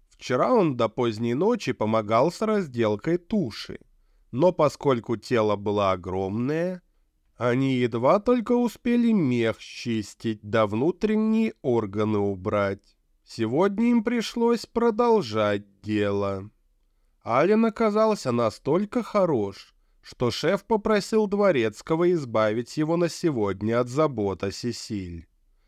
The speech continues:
чтобы тот помог ему с разделкой. Тон у него тогда был лёгкий,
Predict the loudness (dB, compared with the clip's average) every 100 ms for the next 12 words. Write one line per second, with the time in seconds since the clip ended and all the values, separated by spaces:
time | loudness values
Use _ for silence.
0 | _ _ -2 2 2 4 4 2 0 2
1 | 4 4 2 -2 -2 -2 -2 0 0 -2
2 | -2 0 -2 -8 -14 -16 _ _ _ _
3 | _ _ _ _ _ 2 4 4 2 2
4 | 0 0 -2 0 0 2 2 2 2 2
5 | 0 -8 -12 -10 -10 -14